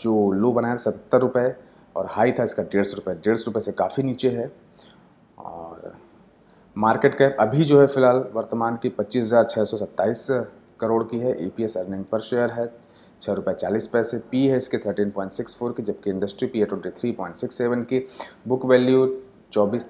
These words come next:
दशमलव फ़ोर वन की है, और, अ, प्राइस टू बुक है थ्री पॉइंट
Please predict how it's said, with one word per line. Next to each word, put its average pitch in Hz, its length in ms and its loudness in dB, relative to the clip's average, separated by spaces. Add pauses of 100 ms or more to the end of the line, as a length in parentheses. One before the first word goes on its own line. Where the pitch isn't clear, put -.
दशमलव 110 360 -2
फ़ोर 107 300 0
वन 113 200 -2 (160)
की 117 80 -6
है, 117 240 0 (420)
और, 95 420 6
अ, 90 240 2 (560)
प्राइस 110 260 4
टू 127 60 -2
बुक 120 200 0
है 113 80 0
थ्री 120 160 -2
पॉइंट 107 340 0